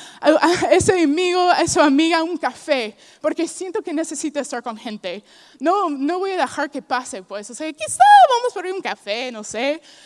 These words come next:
Pero no, voy a tomar la decisión de levantarme de la mesa y decir, "Vamos por un café." Y es como, ah, me raya, pues. O sea, como, "Wow,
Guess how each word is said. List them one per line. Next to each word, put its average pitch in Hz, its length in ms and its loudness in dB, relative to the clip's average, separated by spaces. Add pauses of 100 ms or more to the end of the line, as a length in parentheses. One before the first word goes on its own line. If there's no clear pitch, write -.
(100)
Pero 285 180 0
no, 277 280 2
voy 285 200 -4
a 403 80 -2
tomar 294 400 -4
la 349 140 -6
decisión 247 680 -10 (180)
de 254 140 -10
levantarme 240 880 -10
de 285 100 -8
la 247 140 -8
mesa 226 440 -12
y 226 60 -10
decir, 277 560 -4
"Vamos 254 400 2
por 233 140 -10
un 226 120 -12
café." 190 480 -14 (2000)
Y 339 140 -4 (100)
es 370 180 0
como, 370 400 2
ah, - 300 -6
me 214 240 -2
raya, 233 360 2
pues. 220 300 -8
O 247 80 -12
sea, 240 100 -10
como, 226 180 -14
"Wow, - 360 -8